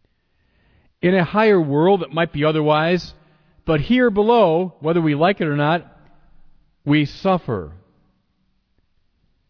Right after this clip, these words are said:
We can and should mitigate suffering as much as possible, but we can never eliminate it. It's just part of the structure of life. And see, Christians, one of the great marks of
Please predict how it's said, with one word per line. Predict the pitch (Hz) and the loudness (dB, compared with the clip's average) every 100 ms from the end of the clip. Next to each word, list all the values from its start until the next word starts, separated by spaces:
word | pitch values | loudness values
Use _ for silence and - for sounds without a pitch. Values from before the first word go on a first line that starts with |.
| _ _ _ _ _ | _ _ _ _ _
We | 165 | -10
can | - 277 285 | -6 -2 -2
and | 170 147 | -2 -2
should | - 311 226 131 135 | -2 2 2 0 -2
mitigate | 170 220 139 117 104 | -2 0 -2 -6 -6
suffering | 143 123 131 | -6 -4 -4
as | 113 | -2
much | 147 120 | -2 -4
as | 104 | -6
possible, | - 208 202 131 113 | -4 -4 -4 -4 -2
but | 117 170 - | 0 -2 -2
we | 160 | -4
can | 151 156 147 | -2 -4 -2
never | 196 196 151 151 - | -2 0 0 -2 -4
eliminate | 165 220 247 170 117 | -2 0 2 0 -2
it. | 92 - _ _ _ _ _ _ _ _ _ _ _ - | -4 -12 _ _ _ _ _ _ _ _ _ _ _ -12
It's | 147 | -12
just | - 196 208 - | -6 -2 -2 -4
part | - 196 190 | -4 -2 0
of | |
the | 175 | -2
structure | - 180 170 - | -2 -2 -2 -2
of | 156 | -2
life. | 127 117 104 - _ _ _ _ _ _ _ _ | -2 -4 -6 -14 _ _ _ _ _ _ _ _
And | 143 | -8
see, | 185 | -6
Christians, | - 226 - 190 151 - | -2 -2 0 -2 -2 -8
one | - 202 | -8 -4
of | 294 | -2
the | 202 | -2
great | 127 170 226 190 - | -2 0 -2 -2 -14
marks | 139 170 185 151 110 - - - _ _ | -8 -2 0 0 -4 -14 -20 -20 _ _
of | 151 | -4